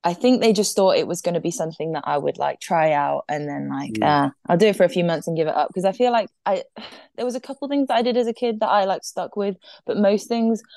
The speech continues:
Speaker 1: I would, like, become really passionate about something, and then, like, four
Speaker 2: Mm.
Speaker 1: months later, I'll be like, "No, I'm not interested in,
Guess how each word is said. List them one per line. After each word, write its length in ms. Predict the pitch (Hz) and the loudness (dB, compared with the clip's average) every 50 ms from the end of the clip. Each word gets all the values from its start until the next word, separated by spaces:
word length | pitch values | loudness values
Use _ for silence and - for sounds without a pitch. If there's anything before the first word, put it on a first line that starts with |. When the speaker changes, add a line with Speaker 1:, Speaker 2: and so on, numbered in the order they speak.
| - _ - | -10 _ 0
Speaker 1:
I 60 | 196 | 2
would, 100 | 190 190 | 2 4
like, 160 | 196 190 - | 4 2 2
become 240 | 208 196 - 202 196 | 0 -2 -2 0 2
really 220 | 202 214 214 208 | 2 2 2 2
passionate 400 | 196 - 233 226 214 - - - | 0 -4 -6 -8 -8 -8 -8 -6
about 240 | - 233 254 247 262 | -4 -2 -2 -2 -2
something, 460 | - 269 254 269 262 285 285 294 285 - - - - - - | -2 -2 -2 -2 0 0 -2 -2 -2 -6 -10 -20 -16 -8 -4
and 140 | 208 208 196 | -2 -2 -2
then, 120 | 196 196 | 0 -2
like, 280 | 190 185 180 180 175 - _ _ _ _ _ _ - | -2 -2 -2 -4 -6 -8 _ _ _ _ _ _ -2
four 140 | 226 214 | 0 0
Speaker 2:
Mm. 40 | 196 | 0
Speaker 1:
months 200 | 190 185 180 - | 0 -2 -4 -4
later, 200 | 180 156 147 160 | -6 -4 -4 -2
I'll 140 | 170 165 165 | -2 -2 -2
be 80 | 165 165 | -2 -2
like, 220 | 160 160 160 - | -4 -4 -4 -6
"No, 120 | - - 160 | -10 -12 -14
I'm 140 | 151 156 165 | -12 -14 -14
not 120 | 156 - | -16 -16
interested 340 | 151 - 151 151 - - - | -16 -16 -14 -10 -8 -6 -6
in, 180 | 131 135 139 | -6 -6 -8